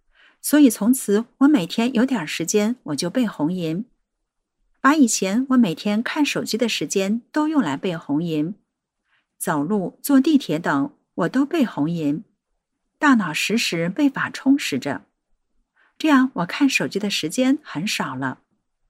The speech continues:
到了五月十二日，我就下定决心不再看手机了。以前几次下决心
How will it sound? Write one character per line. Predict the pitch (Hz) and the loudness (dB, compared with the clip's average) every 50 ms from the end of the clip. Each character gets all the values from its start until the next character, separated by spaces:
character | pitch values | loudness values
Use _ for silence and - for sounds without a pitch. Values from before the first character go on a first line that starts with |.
| _ _ _ _ _ _ _ _ _ _ _ _ _ _ _ _ _ _ _ _ _ _ _ _ _ _ _ _ _ _ _ _ _ | _ _ _ _ _ _ _ _ _ _ _ _ _ _ _ _ _ _ _ _ _ _ _ _ _ _ _ _ _ _ _ _ _
到 | - 320 285 | 4 6 6
了 | 262 254 240 247 - - | 6 6 4 2 0 -2
五 | 180 165 | -2 -2
月 | 160 165 | -2 -2
十 | 175 - - - | -2 -4 -4 -4
二 | 214 233 254 226 190 | -2 -2 0 -2 -2
日， | 170 156 143 143 143 - _ _ _ _ _ _ _ _ | -2 -2 -2 -2 -2 -4 _ _ _ _ _ _ _ _
我 | - 208 | -4 0
就 | 202 233 208 | 0 2 0
下 | 214 - 294 262 | 2 0 0 0
定 | 247 202 180 | -2 -2 -4
决 | 175 - 156 165 | -2 -2 -2 -2
心 | 170 - 233 226 | 0 0 -2 -2
不 | 233 - - 180 170 | -4 -4 -4 -4 -4
再 | 170 262 269 262 | 0 0 -2 -2
看 | - - 247 208 | 0 -2 -4 -4
手 | - 160 - | -4 -6 -8
机 | 139 - - 165 165 | -8 -8 -6 -6 -4
了。 | 165 147 127 - _ _ _ _ _ _ _ _ _ _ _ _ _ _ _ _ _ _ _ | -4 -4 -6 -6 _ _ _ _ _ _ _ _ _ _ _ _ _ _ _ _ _ _ _
以 | 233 190 180 | 0 0 2
前 | - - 196 175 170 190 247 285 | 0 -2 -2 -2 0 0 -2 -2
几 | - - 180 294 | -2 0 -2 -2
次 | 277 - - 262 | 0 2 2 2
下 | 262 - 269 | 2 2 0
决 | 196 - 165 160 | -2 0 -2 -4
心 | - - 214 214 - | -2 -2 -2 -2 -2